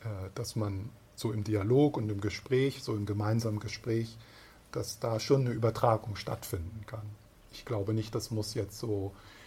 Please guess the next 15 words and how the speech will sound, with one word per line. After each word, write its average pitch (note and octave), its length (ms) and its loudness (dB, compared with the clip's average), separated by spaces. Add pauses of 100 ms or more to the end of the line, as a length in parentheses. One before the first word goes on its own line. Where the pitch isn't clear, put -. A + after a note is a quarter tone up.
(220)
in G#2+ 220 -6
das, - 560 -8
in A#2+ 80 -4
das F#2 180 -6
traditionelle G#2 720 -4
System G#2+ 480 -6
eingebettet G2+ 720 -8
sein, G2 560 -10
und, A2 400 -16 (200)
äh, A2+ 60 -12
äh, - 1400 -18
sondern F#2+ 320 -8
manchmal G2 380 -8
ist - 180 -12
es, G2 340 -8